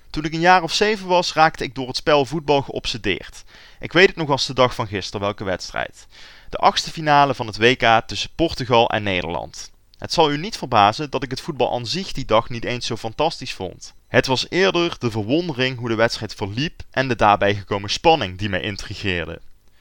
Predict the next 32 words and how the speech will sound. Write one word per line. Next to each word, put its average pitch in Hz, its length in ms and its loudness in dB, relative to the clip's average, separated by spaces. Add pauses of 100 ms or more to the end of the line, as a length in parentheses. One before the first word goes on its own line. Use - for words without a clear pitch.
(280)
Dat 113 160 -2
de 139 60 -4
wedstrijd 160 400 2
uiteindelijk 117 520 -2
uitmondde 104 640 2
in 104 100 -10
het 104 120 -6
grootste 160 400 2
kaartenfestival 113 960 0
dat 101 180 -2
je 110 80 -6
je 101 80 -2
maar 95 180 -2
kon 101 200 -10
voorstellen 101 680 -2 (180)
en 110 120 -4
dat 104 140 2
Nederland 98 440 2
uiteindelijk 90 400 -2
zwaar 151 320 6
onterecht 104 540 -4
werd 95 160 -6
uitgeschakeld, 104 760 0
wat - 140 -14
nog 107 120 -12
steeds 127 340 -2
een 107 220 -8
van 101 120 -10
mijn 92 200 -8
grootste 135 500 0
voetbaltrauma's 160 720 -2
is, 147 340 -6